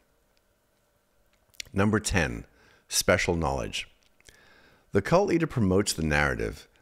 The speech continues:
that he or she has some special knowledge or abilities that are being given to the followers.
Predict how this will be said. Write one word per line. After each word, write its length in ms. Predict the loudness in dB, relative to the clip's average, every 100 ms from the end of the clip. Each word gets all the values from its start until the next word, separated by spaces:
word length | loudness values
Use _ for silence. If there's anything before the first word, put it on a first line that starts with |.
| _
that 140 | -2
he 340 | -2 -2 -2 0
or 160 | 0
she 400 | 0 -2 0 0
has 240 | 0 0 -2
some 220 | -2 -2
special 480 | -4 0 0 0 -2
knowledge 500 | 0 0 0 -2 -4
or 140 | -4
abilities 720 | -2 0 0 0 -2 -6 -8 -12 -18 -20 -20 -20 _ -4
that 340 | 0 2 0
are 120 | -2 -2
being 240 | 0 0
given 280 | -2 -2 -4
to 80 | -6
the 100 | -4
followers. 560 | -2 -2 -4 -8 -12